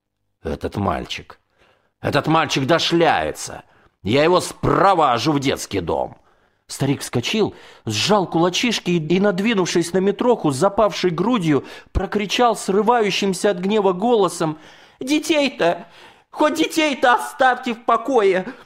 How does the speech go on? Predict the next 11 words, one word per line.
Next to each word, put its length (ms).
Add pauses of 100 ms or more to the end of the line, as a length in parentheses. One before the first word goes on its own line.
(500)
Старик 440
тут 240
же 100
расслабился, 760
плечи 440
его 180
опустились. 720 (680)
«Уйдите, 680 (640)
прошу 480
вас, 380 (800)
умоляю». 760